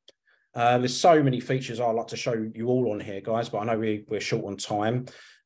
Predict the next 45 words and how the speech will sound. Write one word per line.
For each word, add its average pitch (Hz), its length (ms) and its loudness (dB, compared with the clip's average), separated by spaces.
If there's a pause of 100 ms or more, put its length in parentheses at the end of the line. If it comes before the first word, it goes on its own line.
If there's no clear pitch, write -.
Um, 117 580 4 (280)
so 127 320 4
these 165 260 2
main, 135 440 6
uh, 117 220 -2
icons 120 300 -2
at 123 80 -4
the - 60 -16
top, 139 320 2
like 117 120 -2
I 117 40 -10
said, 139 360 2 (200)
if - 100 -16
you 127 60 -14
press 135 260 -2
on 120 80 -2
the 117 60 -2
home 131 560 4 (440)
tab, 135 320 0
that 127 120 -4
takes - 220 -12
you 117 60 -14
back - 160 -4
to - 120 -6
your 101 100 0
dashboard. 123 760 2 (500)
If - 60 -4
I 113 80 2
click 139 280 2
on 120 100 -2
people, 175 540 2 (1400)
again, 135 240 4
on 143 120 8
the 135 60 8
left-hand 131 400 2
side, 143 460 6 (380)
this - 100 -20
brings 120 220 -8
back, 113 220 0 (100)
uh, 110 300 2 (100)
brings 120 180 -2
down 117 160 0
all 117 100 -2
these 110 160 -4
subcategories. 127 1000 0